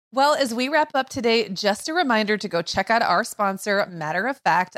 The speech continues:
I have been loving their vitamin C serum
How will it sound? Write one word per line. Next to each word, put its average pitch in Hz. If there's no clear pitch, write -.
I 202
have 254
been 196
loving 220
their 180
vitamin 175
C 180
serum 185